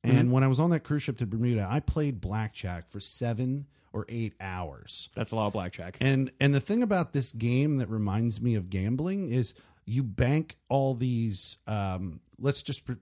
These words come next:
Speaker 1: pretend that they're
Speaker 2: Oh,
Speaker 1: chips. Let's
Speaker 2: yeah,
Speaker 1: pretend
Speaker 2: yeah,
Speaker 1: that
Speaker 2: yeah.
Speaker 1: they're chips. They're,
Speaker 2: I see what you're saying.
Speaker 1: it has another name in the game,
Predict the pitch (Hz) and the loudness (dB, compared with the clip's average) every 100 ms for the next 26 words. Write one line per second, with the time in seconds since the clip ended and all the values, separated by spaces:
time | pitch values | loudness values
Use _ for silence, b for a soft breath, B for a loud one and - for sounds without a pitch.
0 | - 117 - 131 120 110 107 165 160 151 | -6 -4 0 2 2 0 0 4 4 4
1 | 135 110 - - 131 127 123 127 160 165 | 2 2 -2 -8 -4 4 6 8 8 8
2 | 170 147 147 113 160 - - 120 131 123 | 8 8 6 6 4 2 -4 0 2 4
3 | 135 127 127 143 165 156 147 139 139 143 | 4 4 6 6 6 6 4 4 4 4
4 | 135 117 113 135 110 107 175 | 4 2 2 2 2 2 0